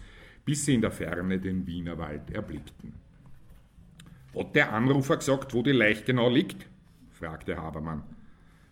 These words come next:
Selnitzky zuckte nur mit den Schultern. "Oder nicht?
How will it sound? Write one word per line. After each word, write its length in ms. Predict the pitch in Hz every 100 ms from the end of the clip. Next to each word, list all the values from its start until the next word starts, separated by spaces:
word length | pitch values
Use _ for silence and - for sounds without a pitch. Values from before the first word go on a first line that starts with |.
| _
Selnitzky 680 | - 87 85 87 80 - 95
zuckte 340 | 98 85 -
nur 160 | 92 92
mit 200 | 90 -
den 100 | 95
Schultern. 460 | 95 80 - 69 - - - - - - -
"Oder 380 | 90 101 110 120
nicht? 400 | 110 117 120 -